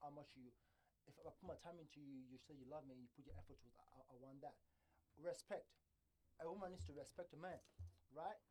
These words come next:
I think I look into a woman like, you can look at me and it's like, you know, in any situation, you gotta respect me, and I respect you back. And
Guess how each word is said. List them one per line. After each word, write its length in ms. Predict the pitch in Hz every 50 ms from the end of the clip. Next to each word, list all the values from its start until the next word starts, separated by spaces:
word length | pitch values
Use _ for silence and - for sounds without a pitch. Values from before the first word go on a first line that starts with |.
| - - - - - -
I 20 | 180
think 220 | 190 196 190 185 - 170
I 80 | 208
look 160 | 220 214 196
into 180 | 185 185 180 165
a 60 | 165
woman 160 | 170 170 170
like, 160 | 170 151 139 - - - -
you 80 | 151
can 160 | - 170 170 190
look 100 | 214 196
at 80 | 185
me 140 | 170 170 170
and 80 | 156 143
it's 80 | 127
like, 160 | 156 139 131
you 80 | 135 139
know, 160 | 156 165 165 160 - - - - - - - - - - - - - - - - - - - - - _ - -
in 100 | 160 165
any 140 | 190 196 190
situation, 400 | - - - 160 160 156 - 160
you 60 | 135
gotta 160 | 147 160 151 139
respect 400 | 135 - - - 185 180 - 131
me, 80 | 117 104 - - _ _ - - _ _ _ - - -
and 80 | - 156
I 80 | 156 147 139
respect 320 | 135 - - 160 - -
you 40 | 139
back. 180 | 156 165 - - - _ _ _ _ _ _ _ _ _ - - - -
And 160 | 160 160 156